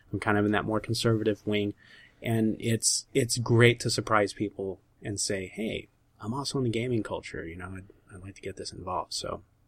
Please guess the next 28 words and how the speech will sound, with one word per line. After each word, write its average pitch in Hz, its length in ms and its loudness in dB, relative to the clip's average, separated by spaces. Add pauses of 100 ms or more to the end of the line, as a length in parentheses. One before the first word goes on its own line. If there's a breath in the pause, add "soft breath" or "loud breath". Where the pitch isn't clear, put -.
(120)
that's, - 400 4
that's 120 240 4
the 123 80 2
big 117 220 4
resolution 92 560 -2
for - 180 -12
me. 85 240 -8
So - 180 -4
I 92 40 -4
think 117 200 2
I've 110 120 2
got 101 140 2
a 95 60 -6
triumvirate 87 600 -6
there 82 280 -2 (600 loud breath)
that 98 180 0
I 92 60 0
think 101 240 0
are 95 80 0
attainable, 147 640 8 (240)
but 107 260 -2
will 110 80 -8
definitely 98 380 -4
stretch - 400 -6
me 90 120 -6
in 87 120 -10
twenty - 260 -10
sixteen. - 480 -12